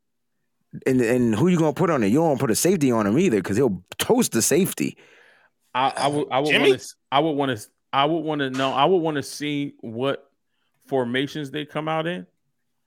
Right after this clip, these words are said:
Speaker 2: I might, I'm
Speaker 1: See, that's where I
Speaker 2: I
Speaker 1: would
Speaker 2: know
Speaker 1: want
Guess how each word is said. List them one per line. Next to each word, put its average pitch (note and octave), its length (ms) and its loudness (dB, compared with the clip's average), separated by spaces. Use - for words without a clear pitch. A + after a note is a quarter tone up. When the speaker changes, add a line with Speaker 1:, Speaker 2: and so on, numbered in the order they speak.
Speaker 2:
I C#3 180 -2
might, E3 300 -4
I'm D#3 240 -4
Speaker 1:
See, D3+ 200 2
that's F#3+ 280 2
where A#3+ 140 4
I A3+ 60 4
Speaker 2:
I - 20 4
Speaker 1:
would A3+ 80 4
Speaker 2:
know F3+ 100 8
Speaker 1:
want G3 100 8